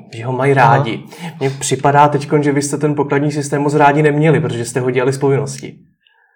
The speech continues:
Speaker 1: Je to
Speaker 2: A
Speaker 1: tak? Co to byli nucený?
Speaker 2: Jo, ale s-, já jsem ho třeba měl rád, ale postupně,
Speaker 1: <laughs>
Speaker 2: jako, samozřejmě se to štěpilo, no, že prostě v té firmě byli lidi, kteří ho měli rádi, kteří ho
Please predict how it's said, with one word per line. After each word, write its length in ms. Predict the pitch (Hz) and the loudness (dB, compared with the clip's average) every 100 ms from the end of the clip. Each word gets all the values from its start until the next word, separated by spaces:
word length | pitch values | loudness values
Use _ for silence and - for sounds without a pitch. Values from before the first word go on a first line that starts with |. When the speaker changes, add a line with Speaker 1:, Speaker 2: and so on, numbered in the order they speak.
| _ _ - | _ _ 0
Speaker 1:
Je 80 | 131 | 2
to 100 | 139 | 4
Speaker 2:
A 20 | |
Speaker 1:
tak? 240 | 139 135 135 135 135 135 135 135 - - - _ _ _ _ | 4 2 0 0 -2 -4 -6 -12 -20 -20 -20 _ _ _ _
Co 120 | - 208 | 0 4
to 80 | |
byli 160 | 202 214 | 8 8
nucený? 560 | 202 - 170 113 - - - _ _ _ _ _ _ _ _ _ _ _ _ _ _ _ _ _ - | 6 2 -2 -2 -8 -18 -20 _ _ _ _ _ _ _ _ _ _ _ _ _ _ _ _ _ 0
Speaker 2:
Jo, 540 | 143 139 127 175 202 - | 4 6 6 4 2 4
ale 400 | 151 156 170 180 170 | 6 8 6 4 2
s-, 760 | 170 - - - - - - - | 0 -2 -10 -12 -14 -14 -12 -2
já 200 | 160 160 | 2 2
jsem 180 | 156 220 | 4 4
ho 120 | 196 | 4
třeba 360 | 226 - 160 214 | 2 2 4 6
měl 280 | 180 117 139 | 6 4 4
rád, 260 | 180 190 190 151 | 6 4 2 4
ale 220 | 160 170 | 6 8
postupně, 640 | 160 175 - 170 - 175 175 - | 8 4 4 2 6 6 6 2
Speaker 1:
<laughs> 140 | - - | 0 4
Speaker 2:
jako, 480 | 151 165 180 190 - | 6 8 8 8 6
samozřejmě 400 | 185 175 175 165 | 8 8 8 4
se 100 | 160 | 4
to 120 | 190 | 2
štěpilo, 520 | 190 180 160 180 147 | 4 0 2 2 2
no, 140 | 120 | 2
že 80 | 139 | -2
prostě 340 | 135 139 - 151 | -2 -4 -4 -6
v 40 | |
té 300 | 156 160 156 | -2 0 0
firmě 420 | 160 160 156 156 | 0 0 2 0
byli 240 | 143 156 156 | 4 6 6
lidi, 280 | 147 143 | 4 0
kteří 260 | 151 - 156 | -4 -4 0
ho 80 | 170 | 0
měli 280 | 131 120 147 | 0 0 0
rádi, 380 | 160 156 156 156 | 2 0 -2 -6
kteří 440 | 156 - 147 151 | -10 -6 -4 0
ho 240 | 151 123 | 0 0